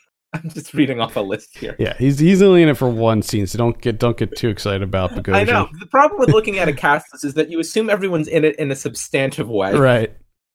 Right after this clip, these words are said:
Speaker 2: Uh, Natasha
Speaker 1: I'm
Speaker 2: Lyonne
Speaker 1: just imagining all these people with equal screen time.
Speaker 2: Yeah. Uh, James Remar's in it too. Uh, Natasha Lyonne plays a, a blind woman, and she's, like, their tech person. She's, like, their, uh,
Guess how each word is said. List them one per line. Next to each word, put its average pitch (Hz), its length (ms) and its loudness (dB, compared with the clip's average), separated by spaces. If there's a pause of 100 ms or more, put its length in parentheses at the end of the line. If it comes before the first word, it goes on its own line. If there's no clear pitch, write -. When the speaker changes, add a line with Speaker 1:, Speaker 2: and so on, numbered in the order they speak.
(360)
Speaker 2:
Uh, 135 420 6
Natasha 170 440 2
Speaker 1:
I'm 214 60 2
Speaker 2:
Lyonne 147 220 6
Speaker 1:
just 165 140 -2
imagining 170 420 -4
all 160 160 4
these 170 160 -2
people 165 240 -6
with 143 160 -4
equal 175 320 0
screen - 320 0
time. 117 380 0 (120)
Speaker 2:
Yeah. 113 320 -2 (480)
Uh, 123 180 2
James 160 320 4
Remar's 135 440 4
in 123 100 4
it 123 120 0
too. 101 440 -4
Uh, 123 220 0 (260)
Natasha 143 460 0
Lyonne 120 420 0
plays 107 520 -6
a, 107 320 -10 (140)
a 123 60 -8
blind 117 560 2
woman, 104 320 2
and 95 100 -2
she's, 131 320 0
like, 104 160 -2
their 98 160 -6
tech - 520 -10
person. 85 520 -6
She's, - 260 -10
like, 107 180 -2
their, 101 300 -2
uh, 95 260 -2